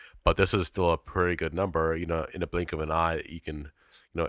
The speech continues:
a home could be sold, so you, you ha-, you'll have to move fast. So definitely, if the home is priced appropriately,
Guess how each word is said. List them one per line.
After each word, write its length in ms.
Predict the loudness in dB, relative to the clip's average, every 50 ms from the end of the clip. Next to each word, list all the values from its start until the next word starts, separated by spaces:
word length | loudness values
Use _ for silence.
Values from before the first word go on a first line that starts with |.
| 0
a 100 | 0 -2
home 240 | 2 2 2 0 0
could 120 | -2 -4 -2
be 100 | 0 2
sold, 420 | 4 6 6 6 4 4 2 -2
so 340 | -2 -2 0 0 -2 -4 -8 -12
you, 180 | -12 -12 -12 -10 -2
you 140 | -2 0
ha-, 100 | 0 0 -2
you'll 140 | -2 -2 -2
have 120 | -2 -2
to 80 | -4 -4
move 180 | -4 -4 -6
fast. 420 | 0 2 2 4 4 2 2 0 2
So 240 | 2 2 0 0 4
definitely, 560 | 6 6 6 8 8 8 8 8 8 6 2 -2 -8 -14 -14 -14 -14 -10 -8
if 80 | -8
the 80 | -6 0
home 220 | 4 4 4 4
is 100 | 4 0
priced 380 | 2 6 8 8 8 8 4 -2
appropriately, 720 | 0 8 8 8 10 10 6 6 8 8 6 6 4 0